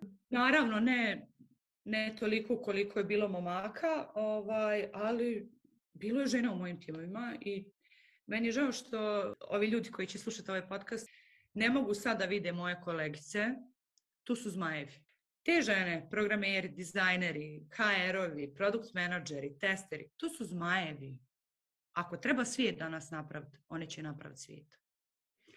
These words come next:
Fenomenalne su. I manje ih je, to jest manje nas je. Ali ja n-, iskreno ne, ne bavim se, ja to, toliko tom temom kao povećajmo broj žena u I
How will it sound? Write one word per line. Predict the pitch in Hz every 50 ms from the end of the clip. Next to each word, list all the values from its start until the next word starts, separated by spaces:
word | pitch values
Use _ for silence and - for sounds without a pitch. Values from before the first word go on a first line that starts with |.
| - _ _ _ -
Fenomenalne | 214 185 165 151 147 143 143 139 139 143
su. | 143 - - _ _ _ - - - - - - - - - - - - _ _ _ _ _
I | - 294 320
manje | 240 262 220 185 180 165
ih | 147 135 147 - -
je, | 151 151 147 - _
to | - 233
jest | 220 214 -
manje | 208 196 185 180 165 160
nas | 151 147 143 - -
je. | 160 143 - - - _ - - - - - - -
Ali | 185 233 226 269
ja | 330
n-, | 339 320 285 269 269 262 262 254 254
iskreno | 330 359 - - 392 339 311
ne, | 277 262 254 254 247 240 208 - -
ne | 208 208 - - 208 226 254 269
bavim | 262 370 330 302 262
se, | 240 - - 226 202 - - - -
ja | - 208 233 240 240 240
to, | - 233 226 - - - _
toliko | - 208 208 214 233 - 254
tom | 233 233 - 208 190 180 -
temom | - 185 185 196 214 233 214 175 143
kao | - - 180 170 165 165 165 160 156 - - - -
povećajmo | 190 175 185 214 247 - - 311 254 214 190 180
broj | 175 202 196 196 180
žena | 156 160 180 185 190 175
u | 160 165 165 160
I | 156 151 151